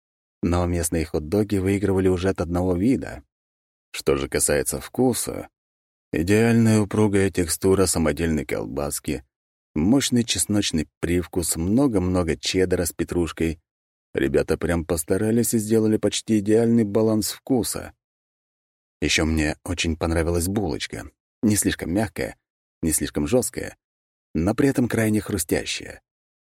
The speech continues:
А вот соус тут был простеньким. Обычный томатный кетчуп и горчица. Прям совсем без излишеств. Хотя больше тут и не надо.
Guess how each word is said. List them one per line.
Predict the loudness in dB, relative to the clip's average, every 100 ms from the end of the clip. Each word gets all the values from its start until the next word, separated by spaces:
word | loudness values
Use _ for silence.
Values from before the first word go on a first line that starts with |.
| _ -6
А | -2
вот | 0 0
соус | 2 2 0
тут | 0 0
был | 2 2
простеньким. | 2 2 2 -2 -2 -2 -4 -6 _ _ -6
Обычный | -4 -2 -4 -2 -2
томатный | 0 -2 -4 -4 -6 -4
кетчуп | -4 -2 -4 -2
и | 0
горчица. | 0 -4 -8 -8 -10 -12 -16 _ _ _ _ -4
Прям | 0 2 0
совсем | 0 0 -2 -2 0 0
без | -2 -2
излишеств. | -2 -2 -4 -8 -14 -16 _ _ _ _ _ _ _ _ _ -4
Хотя | -2 2 4
больше | 4 2 0
тут | -2 2
и |
не | 4
надо. | 4 2 -2 -8